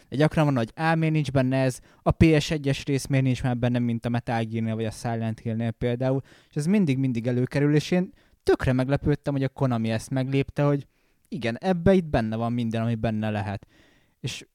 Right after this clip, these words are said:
ha belegondoltok, ez most már nem kell, hogy ilyen nagy vasszizdasz legyen, mert annyira megy ma a digitális disztribúció, hogy, hogy ezek a P S egyes játékok már évek óta megvásárolhatóak külön.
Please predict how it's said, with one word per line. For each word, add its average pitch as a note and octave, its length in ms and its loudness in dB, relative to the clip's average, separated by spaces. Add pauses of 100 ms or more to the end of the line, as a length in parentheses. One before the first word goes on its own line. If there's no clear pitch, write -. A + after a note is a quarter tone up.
ha - 100 -12
belegondoltok, D#3 1000 2
ez C3 100 0
most C3+ 240 -2
már C3 100 2
nem G3 240 0 (140)
kell, A#2 180 -4
hogy A2+ 140 -4
ilyen A2+ 160 0
nagy A2 200 -4
vasszizdasz A#2 640 -2
legyen, A#2+ 240 2
mert B2 240 2 (480)
annyira D3+ 340 2
megy B2+ 180 2
ma B2 140 0
a A#2+ 60 2
digitális A#2+ 680 0
disztribúció, B2+ 840 0
hogy, C3+ 180 2 (340)
hogy C#3 80 0
ezek C3 180 -2
a C#3+ 40 -2
P - 140 -4 (160)
S - 100 -4
egyes D3+ 340 -2
játékok D3+ 380 0
már D3+ 200 0
évek E3+ 380 0
óta C3 220 -2
megvásárolhatóak A#2 1200 -4
külön. C3 300 0